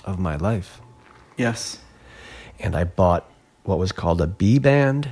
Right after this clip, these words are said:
Speaker 1: that pregnant women wear around their pants when they no longer fit. They wear it around their waist to,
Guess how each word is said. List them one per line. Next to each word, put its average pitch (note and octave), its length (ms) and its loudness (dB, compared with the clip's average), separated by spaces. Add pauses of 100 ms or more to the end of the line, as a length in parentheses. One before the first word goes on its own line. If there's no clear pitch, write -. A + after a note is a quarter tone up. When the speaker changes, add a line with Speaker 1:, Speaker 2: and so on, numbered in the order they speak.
Speaker 1:
that - 200 -6
pregnant A2+ 380 2
women B2+ 600 2
wear G#2 360 2
around F#2+ 480 0
their F2+ 180 0
pants A#2 460 -2
when F#2 120 0
they F2+ 80 2
no F#2+ 120 2
longer F#2+ 300 0
fit. - 400 2
They G2 80 -4
wear G2 180 2
it - 40 2
around F#2 180 2
their E2+ 140 0
waist G2 320 -2
to, F#2 140 -4